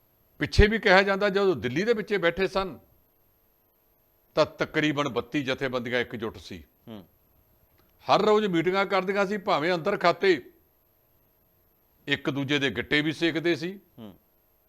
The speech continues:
Speaker 1: ਪਰ ਬਾਹਰ ਆ ਕੇ ਇਕਜੁੱਟਤਾ ਦਾ ਪ੍ਰਗਟਾਵਾ ਕਰਦੇ ਸੀ। ਗਮ ਵੱਧਦਾ ਗਿਆ। ਅਖੀਰ ਜਿਹੜੇ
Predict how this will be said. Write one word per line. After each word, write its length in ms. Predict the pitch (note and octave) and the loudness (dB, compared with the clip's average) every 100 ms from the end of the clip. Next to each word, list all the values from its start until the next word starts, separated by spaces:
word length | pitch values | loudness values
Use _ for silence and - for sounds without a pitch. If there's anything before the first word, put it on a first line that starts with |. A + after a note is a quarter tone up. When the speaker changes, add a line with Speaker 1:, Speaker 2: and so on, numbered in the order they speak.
| _ _ _ _ - | _ _ _ _ -8
Speaker 1:
ਪਰ 120 | A#2 | -6
ਬਾਹਰ 260 | F#2 C3+ D3 | 0 2 2
ਆ 80 | |
ਕੇ 300 | A2 A#2+ G2+ - _ _ _ _ _ _ _ _ _ D3+ | -2 -6 -10 -14 _ _ _ _ _ _ _ _ _ -8
ਇਕਜੁੱਟਤਾ 640 | C#3+ D#3+ C3 C3 - B2+ | -4 -4 -4 -4 0 2
ਦਾ 120 | A#2+ | 2
ਪ੍ਰਗਟਾਵਾ 720 | A2 A2 G2+ - A2+ G#2+ G#2+ | -2 -8 -12 -6 -2 0 0
ਕਰਦੇ 440 | G2+ B2 G2+ D#2+ F#2+ | -2 -4 -6 -6 -12
ਸੀ। 180 | - - _ _ _ _ _ _ _ _ _ _ _ _ _ _ _ _ _ _ _ _ _ _ _ _ _ _ _ A2 | -14 -20 _ _ _ _ _ _ _ _ _ _ _ _ _ _ _ _ _ _ _ _ _ _ _ _ _ _ _ 0
ਗਮ 140 | C#3 D#3 | 2 4
ਵੱਧਦਾ 320 | F3 F#3 G3+ | 4 4 4
ਗਿਆ। 240 | F#3+ G3+ | 4 2
ਅਖੀਰ 380 | F#3 E3 F#3 F#3+ - _ _ _ _ _ _ _ _ _ _ _ _ _ _ _ _ _ | 2 -4 -4 -6 -14 _ _ _ _ _ _ _ _ _ _ _ _ _ _ _ _ _
ਜਿਹੜੇ 380 | A2+ C3 C3 A2+ | -4 0 0 -2